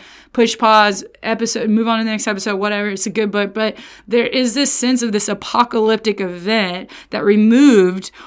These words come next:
all of Scripture. And I guess in some way you'd have to remove, you know, all the people like Beth Moore and Janet Pope and others who have memorized great chunks of it. But let's just pretend that somehow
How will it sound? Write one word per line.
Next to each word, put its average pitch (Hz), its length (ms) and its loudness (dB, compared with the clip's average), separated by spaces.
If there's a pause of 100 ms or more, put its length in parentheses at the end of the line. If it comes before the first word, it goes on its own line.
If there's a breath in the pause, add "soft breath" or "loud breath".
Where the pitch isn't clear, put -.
(120)
all 247 260 4
of 220 160 4
Scripture. - 640 -6 (1300)
And 208 120 0
I 202 40 0
guess 233 200 2
in 220 100 0
some 214 160 -2
way 196 160 0
you'd 190 80 4
have 202 140 -2
to 202 80 -2
remove, 196 440 -2
you 214 120 -2
know, 196 100 -2
all 190 180 -4
the 190 120 -6
people 196 280 -8
like 185 220 -8
Beth 190 240 -6
Moore 190 220 -6
and 180 100 -8
Janet 180 260 -8
Pope 190 220 -4
and 190 80 -6
others 180 260 -8
who 196 60 -8
have 170 80 -8
memorized 170 480 -8
great 208 180 -12
chunks 185 280 -8
of 175 60 -6
it. 170 60 -10
But 196 100 -4
let's 240 180 -2
just 320 160 -4
pretend 247 400 -2
that 247 100 -4
somehow 208 600 -2